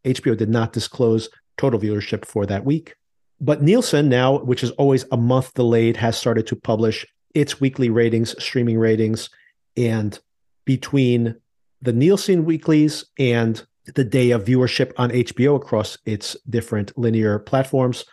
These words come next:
viewership is pretty close to, even through the first three or four episodes, pretty close to where House of the Dragon is, actually beating it on the streaming charts, by the way, week to week. And that is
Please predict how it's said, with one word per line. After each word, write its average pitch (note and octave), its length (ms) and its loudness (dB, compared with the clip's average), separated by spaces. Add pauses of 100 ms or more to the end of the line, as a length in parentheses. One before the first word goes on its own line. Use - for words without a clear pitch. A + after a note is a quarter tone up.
(380)
viewership D#3 400 2
is - 160 -2
pretty C4 380 0
close A#2+ 600 0 (180)
to, A2 600 0
even E3 220 2
through G#2+ 360 -2
the - 60 -8
first - 280 -2
three A2+ 140 0
or G#2+ 40 2
four A2+ 200 -2
episodes, C3+ 580 -2 (300)
pretty D#3+ 180 0
close B2 320 0
to A2+ 260 0
where G#2 460 0 (440)
House B2 180 0
of A#2 60 -2
the G#2 60 -2
Dragon C3 320 2
is, B2+ 200 0
actually C3 280 0
beating C#3 320 2
it E3 160 -2
on A#2 180 0
the A#2 40 -2
streaming B2 320 -2
charts, A#2+ 280 -4
by A2+ 180 -2
the A#2+ 80 0
way, A#2+ 140 2
week A2 220 -2
to G#2+ 100 -4
week. C3+ 280 -2 (440)
And C#3 160 2
that E3 240 2
is A#2+ 320 2